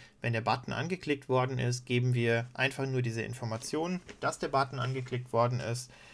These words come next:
äh, entsprechend weiter an, ähm, wer auch immer, an wen auch immer, der sich, äh, hier beim Konstruktoraufruf als Listener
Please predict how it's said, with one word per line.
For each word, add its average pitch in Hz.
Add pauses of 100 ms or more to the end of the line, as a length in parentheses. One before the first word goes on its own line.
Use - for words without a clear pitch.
(160)
äh, 113
entsprechend 120 (300)
weiter 135 (280)
an, 120 (180)
ähm, 110 (1000)
wer 143
auch 139
immer, 139
an 127
wen 147
auch 131
immer, 131 (280)
der 117
sich, 123
äh, 120
hier 123
beim 113
Konstruktoraufruf 123
als 120
Listener 127